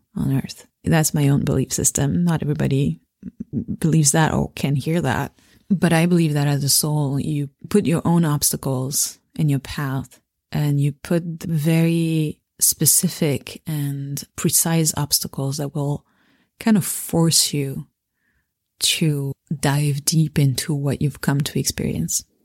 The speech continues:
You know, so for instance, if you've come to experience trust, you might experience a lot of betrayal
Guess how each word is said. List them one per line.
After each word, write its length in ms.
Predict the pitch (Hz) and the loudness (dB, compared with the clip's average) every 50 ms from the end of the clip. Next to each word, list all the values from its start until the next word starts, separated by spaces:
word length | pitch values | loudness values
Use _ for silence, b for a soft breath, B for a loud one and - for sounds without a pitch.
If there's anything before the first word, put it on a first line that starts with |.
| _ _ - | _ _ -2
You 140 | 165 147 | 0 2
know, 180 | 139 131 131 131 | 4 4 2 2
so 160 | - - 147 | 0 -2 -4
for 180 | 139 - - 151 | -4 -2 0 2
instance, 440 | 147 135 - - - 139 135 - - _ - | 2 2 2 0 0 0 0 -2 -4 _ -6
if 160 | 143 - - | -6 0 0
you've 160 | 151 - - | -2 -2 -2
come 260 | - - 160 151 147 139 | -4 -2 -2 -2 -2 -2
to 120 | - 156 | -2 -4
experience 920 | 143 139 - - - 151 143 139 135 135 135 139 139 - - - - - _ _ _ _ _ _ _ - | -4 -4 -4 -4 -4 -4 -2 -2 -2 -2 -2 0 0 0 0 0 -2 -8 _ _ _ _ _ _ _ -14
trust, 800 | - - - 220 214 160 131 131 - - - - - - - _ _ _ _ _ _ _ - | -10 -2 0 0 0 2 0 0 0 0 0 -2 -4 -10 -10 _ _ _ _ _ _ _ -2
you 220 | 180 160 165 160 | 2 4 4 4
might 640 | 156 151 151 147 147 143 143 - - - - - - _ _ - | 4 4 4 4 2 2 0 -4 -4 0 0 0 0 _ _ -6
experience 680 | 170 - - - - 160 151 143 143 139 139 135 - - | -4 -2 -2 -2 0 0 0 2 2 0 0 -2 -2 -2
a 60 | - | 0
lot 180 | 143 143 139 135 | 2 2 2 2
of 100 | 131 131 | 0 -2
betrayal 640 | 143 - - - - 147 143 139 - - 139 - | -4 -4 -4 -4 -4 -4 -4 -4 -4 -6 -6 -10